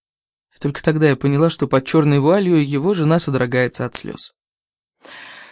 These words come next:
Церковное кладбище и подъездная дорога просто кишели людьми, так что Доггеру пришлось замедлить Роллс-Ройс до черепашьей скорости.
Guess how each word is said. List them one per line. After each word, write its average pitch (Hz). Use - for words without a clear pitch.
Церковное 285
кладбище 254
и 214
подъездная 214
дорога 208
просто 196
кишели 175
людьми, 151
так 147
что -
Доггеру 151
пришлось 151
замедлить 147
Роллс-Ройс 160
до 135
черепашьей 135
скорости. -